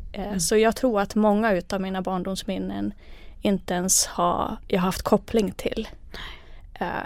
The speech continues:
Speaker 1: eller så är det trauman som har gjort att jag har tryckt bort det. Men i
Speaker 2: Ja.
Speaker 1: alla fall, ehm, det är långt, långt senare jag,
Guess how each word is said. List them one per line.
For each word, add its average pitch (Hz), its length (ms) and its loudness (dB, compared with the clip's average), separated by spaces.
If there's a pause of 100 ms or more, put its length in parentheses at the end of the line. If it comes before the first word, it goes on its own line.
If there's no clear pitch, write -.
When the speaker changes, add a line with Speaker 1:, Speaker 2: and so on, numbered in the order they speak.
(140)
Speaker 1:
eller 220 260 10
så - 120 2
är 185 120 4
det 202 80 2
trauman 196 500 4
som 190 180 -6
har 185 60 -6
gjort 180 260 -8
att - 180 -14
jag 180 60 -8
har 175 100 -6
tryckt - 260 -10
bort - 220 -4
det. - 160 -4
Men 240 260 4
i - 20 4
Speaker 2:
Ja. 190 80 6
Speaker 1:
alla 175 140 2
fall, - 280 -2 (720)
ehm, 185 360 -6 (420)
det - 80 4
är 220 60 8
långt, 240 280 8
långt 202 200 0
senare 185 560 2
jag, 175 360 0